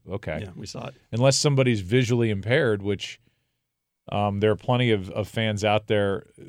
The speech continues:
Speaker 1: who I, who would like me to be more descriptive on television because they can't really see what's going on. I, I'm there to, to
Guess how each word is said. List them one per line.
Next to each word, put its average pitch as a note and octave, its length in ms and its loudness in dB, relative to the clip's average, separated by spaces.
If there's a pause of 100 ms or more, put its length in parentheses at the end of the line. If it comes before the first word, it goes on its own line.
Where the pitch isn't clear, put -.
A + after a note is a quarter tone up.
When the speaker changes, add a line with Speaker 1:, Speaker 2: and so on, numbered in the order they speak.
(100)
Speaker 1:
who G#2+ 200 2
I, G2+ 160 2
who A2 440 -2
would A2+ 160 2
like A#2 280 4
me B2 180 0
to A2 140 -2
be A#2+ 220 4
more A2+ 220 0
descriptive G#2+ 600 -2
on F#2+ 160 -6
television G2+ 580 -2
because F#2+ 340 -4
they F#2 100 -4
can't G#2+ 360 -6
really G2 260 -4
see A2+ 260 -2
what's F#2+ 200 -4
going G2 240 -4
on. A#2 280 -2 (1400)
I, - 180 0
I'm D#3+ 220 2
there D3 200 4
to, A2+ 180 4
to G#2 340 -2